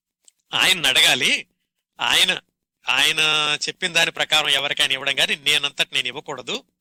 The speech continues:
అని చెప్పారు. సరే, ఆ మర్నాడు మళ్ళీ ఈ నాగరాజారావు గారిని కలిశాక ఆయన ఏం చెప్పారంటే, ఆ ఫోటోలన్నీ చూసి,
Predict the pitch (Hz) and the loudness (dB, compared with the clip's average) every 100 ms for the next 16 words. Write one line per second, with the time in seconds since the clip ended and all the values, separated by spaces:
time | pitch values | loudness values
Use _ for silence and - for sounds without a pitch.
0 | 147 127 - - - _ _ _ _ _ | -6 -6 -8 -10 -10 _ _ _ _ _
1 | - - _ _ _ _ _ _ _ _ | -20 -20 _ _ _ _ _ _ _ _
2 | - - 143 - _ 165 147 143 135 139 | -8 -2 -2 -2 _ -2 -2 0 -2 -2
3 | 156 233 139 170 - 143 120 127 131 127 | -4 -4 -4 -4 -4 -8 -4 0 0 0
4 | 127 123 120 117 110 113 135 117 226 - | -2 -2 -4 -4 -4 -2 -2 -2 -4 -8
5 | _ _ _ _ - 135 135 135 135 - | _ _ _ _ -4 -2 0 -2 -4 -4
6 | 131 123 143 - 131 151 139 135 131 131 | -4 -2 -4 -6 -8 -4 -4 -4 -6 -4
7 | 123 254 | -2 -2